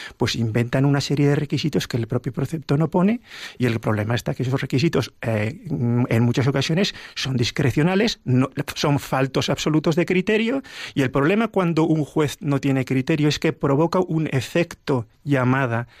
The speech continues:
para que sigan viniendo al juzgado más asuntos, porque la persona que ve que no tiene claro el criterio un juez, pues dice, "Oye, bueno, voy a ver si suena la flauta",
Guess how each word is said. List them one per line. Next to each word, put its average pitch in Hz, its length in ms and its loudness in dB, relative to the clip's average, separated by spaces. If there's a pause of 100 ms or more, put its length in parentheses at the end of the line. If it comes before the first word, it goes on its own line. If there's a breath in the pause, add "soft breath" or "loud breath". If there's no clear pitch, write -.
(160 loud breath)
para 127 200 0
que 123 140 -2
sigan 127 540 0 (260 soft breath)
viniendo 131 720 2
al 143 120 0
juzgado 143 600 0 (220 loud breath)
más 139 320 2
asuntos, 156 600 0
porque 127 340 -2
la 123 140 0
persona 139 540 -2 (280 loud breath)
que 120 120 -8
ve 156 180 0
que 143 140 0
no 143 140 2
tiene 151 300 0
claro 151 300 0
el 127 80 -4
criterio 143 460 0
un 165 80 2
juez, 165 320 0 (180 loud breath)
pues 120 160 -2
dice, 110 200 2
"Oye, 127 120 4
bueno, 117 240 2
voy 117 140 0
a 120 60 2
ver 127 160 0
si - 160 0
suena 127 360 -2
la 139 120 2
flauta", 151 460 0